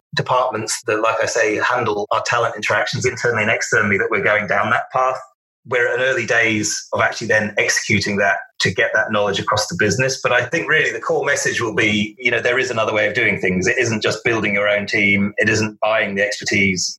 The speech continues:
You can borrow on-demand talent. I think that will be the key message, really,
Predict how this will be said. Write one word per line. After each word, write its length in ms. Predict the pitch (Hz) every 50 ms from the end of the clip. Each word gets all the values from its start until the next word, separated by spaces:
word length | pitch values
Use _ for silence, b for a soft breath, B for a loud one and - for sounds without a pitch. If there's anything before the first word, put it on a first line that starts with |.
| _ _ _
You 140 | 113 107 -
can 240 | 117 107 104 101 98
borrow 300 | 104 107 104 104 101 101
on-demand 460 | 98 98 98 95 98 101 101 101 98
talent. 360 | - 113 107 107 120 123 - - _ _ _ _ _ _ -
I 80 | 120
think 240 | 123 127 117 113 -
that 160 | 131 131 131
will 80 | 117 -
be 80 | 113 104
the 100 | - -
key 220 | - 123 113 107
message, 380 | 113 113 110 - - 87 - 104
really, 360 | 107 104 98 95 92 95